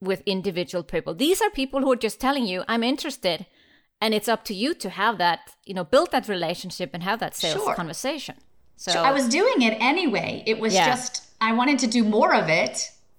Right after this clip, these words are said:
Speaker 2: in my last launch, and I was looking for ways to be able to do that. So now I've got them. Thank you. Wow. Four
Speaker 1: <laughs>
Speaker 2: different strategies. Super, super amazing. Thank you.
Speaker 1: Well,
Speaker 2: Fifteen
Speaker 1: I'm
Speaker 2: minutes and I'm
Speaker 1: <laughs>
Speaker 2: set.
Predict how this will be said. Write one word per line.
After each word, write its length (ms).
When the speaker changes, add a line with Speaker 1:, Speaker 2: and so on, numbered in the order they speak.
Speaker 2:
in 180
my 100
last 380
launch, 320
and 140
I 80
was 240
looking 340
for 180
ways 440
to 60
be 200
able 180
to 100
do 180
that. 220
So 240
now 200
I've 180
got 200
them. 160
Thank 320
you. 160
Wow. 560
Four 380
Speaker 1:
<laughs> 80
Speaker 2:
different 200
strategies. 600
Super, 760
super 560
amazing. 720
Thank 220
you. 240
Speaker 1:
Well, 260
Speaker 2:
Fifteen 260
Speaker 1:
I'm 40
Speaker 2:
minutes 320
and 100
I'm 100
Speaker 1:
<laughs> 160
Speaker 2:
set. 280